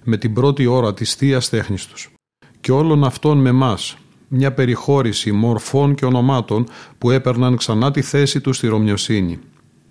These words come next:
Και εμείς βιάζαμε τα βηματάκια μας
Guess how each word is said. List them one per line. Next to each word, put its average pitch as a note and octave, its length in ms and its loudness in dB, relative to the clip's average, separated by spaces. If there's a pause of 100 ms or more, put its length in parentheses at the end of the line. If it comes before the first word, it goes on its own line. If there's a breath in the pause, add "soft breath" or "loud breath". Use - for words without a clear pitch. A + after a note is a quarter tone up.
Και - 120 -8
εμείς B2 400 0 (400 loud breath)
βιάζαμε C#3 640 2
τα B2+ 120 -2
βηματάκια A#2 580 0
μας G2 300 -4